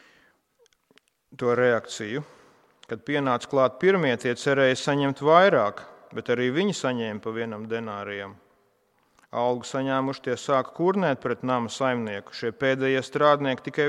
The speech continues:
vienu stundu strādāja, bet tu tos esi pielīdzinājis mums, kas visu dienas smagumu un svēlmu esam nesuši. Bet viņš atbildēja vienam no tiem: "Mans draugs,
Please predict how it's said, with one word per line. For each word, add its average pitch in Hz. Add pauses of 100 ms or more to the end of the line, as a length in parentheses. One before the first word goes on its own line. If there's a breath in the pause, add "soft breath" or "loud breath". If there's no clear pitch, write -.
vienu 185
stundu 208 (180)
strādāja, 107 (400 soft breath)
bet 107
tu 135
tos 147
esi 139
pielīdzinājis 127
mums, 151 (240 loud breath)
kas -
visu 156
dienas 160
smagumu 156
un 123
svēlmu 147
esam 127
nesuši. 117 (1800 loud breath)
Bet 117
viņš 139 (100)
atbildēja 127 (100)
vienam 123
no 113
tiem: 123
"Mans 117
draugs, 160